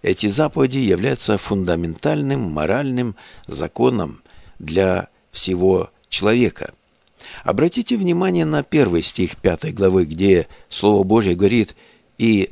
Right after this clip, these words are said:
созвал Моисей весь Израиль и сказал им, «Слушай, Израиль, постановления и законы, которые я изреку сегодня в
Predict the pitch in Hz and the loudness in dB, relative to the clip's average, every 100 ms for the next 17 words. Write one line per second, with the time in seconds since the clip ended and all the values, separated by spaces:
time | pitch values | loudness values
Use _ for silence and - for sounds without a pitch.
0 | - - 92 85 87 151 139 117 104 - | -8 -2 0 0 0 0 0 -2 -2 -2
1 | 127 98 92 147 - 127 123 98 90 87 | -2 -2 0 0 0 -6 -2 0 0 -2
2 | - - - 78 98 98 85 73 55 - | -6 -8 -6 -2 0 0 -2 -6 -10 -20
3 | - - - - 117 156 165 151 139 - | -20 -20 -14 -8 0 0 0 -2 -2 -4
4 | 117 104 92 98 85 58 - _ _ - | -2 -2 2 2 0 -4 -14 _ _ -8
5 | 90 - 80 73 87 135 139 123 - - | -6 -6 -8 -4 -2 0 0 -2 -4 -14
6 | - - 117 107 82 87 - 170 139 123 | -20 -2 2 2 2 -2 -2 -4 -2 -4
7 | 110 - - - 98 110 98 87 98 123 | -6 -16 -18 -6 -2 2 2 2 0 0
8 | - 92 80 82 - 107 - 73 85 87 | -2 -6 -6 -6 -2 -2 -2 -2 -2 -2
9 | 92 92 85 | -2 -4 -6